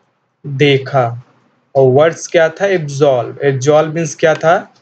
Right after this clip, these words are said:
free from charge, सजा से मुक्त करना या बरी करना या दंडित न करना, ये सब absolve। absolve के हम लोग synonyms देखे,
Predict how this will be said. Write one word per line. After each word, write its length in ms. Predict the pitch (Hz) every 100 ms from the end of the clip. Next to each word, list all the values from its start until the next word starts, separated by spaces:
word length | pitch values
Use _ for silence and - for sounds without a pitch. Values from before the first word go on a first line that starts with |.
| _ _ _ _ _ - -
free 200 | 156 170
from 460 | 160 160 151 190 254 - _ _
charge, 600 | - 160 123 117 - - _ _ _ _ _
सजा 380 | - 143 135 165
से 300 | 156 180 220 - _ _ 156
मुक्त 260 | 160 160
करना 400 | 143 151 147 170
या 180 | 190 190
बरी 300 | 165 151 160
करना 320 | 160 151 151
या 160 | 170 196
दंडित 420 | 160 147 147 156
न 120 | 160 147
करना, 320 | 139 139 135
ये 160 | 143
सब 260 | 160 170 185
absolve। 420 | 165 135 143 139 139
absolve 420 | 131 139 156 165
के 80 | 160
हम 120 | 151
लोग 120 | 175
synonyms 560 | - 156 135 139 156 143
देखे, 400 | 160 165 170